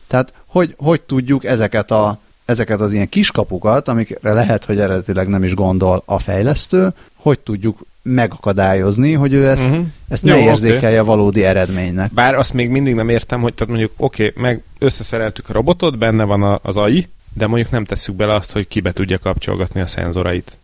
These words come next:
Speaker 1: Hát lehet,
Speaker 2: Akkor
Speaker 1: hogy ez is egy megoldás.
Speaker 2: Igen.
Speaker 1: Tehát, hogy <laughs> nem tudom, ettől,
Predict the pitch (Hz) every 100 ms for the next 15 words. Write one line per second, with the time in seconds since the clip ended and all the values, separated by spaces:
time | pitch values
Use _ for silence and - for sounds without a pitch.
0 | - - 143 131 123 104 101 98 101 95
1 | 92 95 101 120 110 - 107 101 120 117
2 | - - - 123 - - - - - -
3 | - 120 120 113 139 160 - 139 - 131
4 | 120